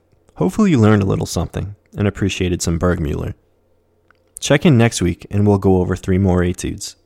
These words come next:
The standalone recordings for the three etudes we discussed in this episode can be found in the podcast feed.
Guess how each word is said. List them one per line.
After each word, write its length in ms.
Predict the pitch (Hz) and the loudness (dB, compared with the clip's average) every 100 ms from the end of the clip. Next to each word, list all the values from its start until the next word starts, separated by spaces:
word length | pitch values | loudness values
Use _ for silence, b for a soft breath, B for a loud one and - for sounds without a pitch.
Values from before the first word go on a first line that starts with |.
| _ _ _ _ _ _ - | _ _ _ _ _ _ -8
The 80 | 104 | -4
standalone 560 | - 151 165 165 160 | 2 2 4 2 2
recordings 580 | 131 - 127 107 117 - | 2 0 0 0 -2 -8
for 120 | - | -8
the 100 | 101 | -6
three 260 | - 113 110 | 0 0 2
etudes 340 | 110 - 101 95 | -2 -4 -6 -4
we 80 | |
discussed 420 | 98 95 107 98 - | -4 -2 -2 -2 -2
in 60 | |
this 160 | 92 - | -2 -2
episode 480 | 104 - 123 123 123 _ _ | -4 -2 0 0 -2 _ _
can 160 | - 104 | -2 -2
be 80 | |
found 300 | 98 - 113 | 0 0 0
in 80 | 117 | 0
the 80 | 101 | -4
podcast 560 | - 98 - 92 92 - | -6 -6 -4 -4 -4 -4
feed. 340 | 92 90 98 | -4 -4 -4